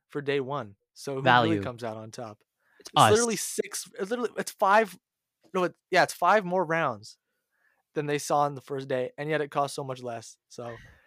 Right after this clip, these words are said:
Speaker 1: it's really just a total scam to go watch the draft day one in person. We are the ones who have come out on top.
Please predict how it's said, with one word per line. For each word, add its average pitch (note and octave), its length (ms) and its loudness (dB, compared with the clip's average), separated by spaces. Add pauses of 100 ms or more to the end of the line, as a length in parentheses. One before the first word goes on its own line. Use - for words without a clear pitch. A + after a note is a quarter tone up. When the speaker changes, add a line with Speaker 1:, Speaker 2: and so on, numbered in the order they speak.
(160)
Speaker 1:
it's C#3 200 -12
really D#3 220 -4
just C#3 300 -10
a B2+ 160 -6
total F3 260 -2
scam E3+ 500 -6
to F3 80 -10
go D3+ 140 -4
watch C#3+ 200 -2
the D#3+ 80 -10
draft C#3+ 500 -4
day D3 160 -2
one C#3 220 -4
in C#3+ 100 -12
person. C#3+ 440 -12 (520)
We E3 220 -4
are D#3 100 2
the C#3+ 80 0
ones C#3 220 -6
who D3+ 60 -6
have C#3 120 -8
come D3+ 140 -8
out D3 100 -2
on D#3 120 -4
top. F3+ 260 -8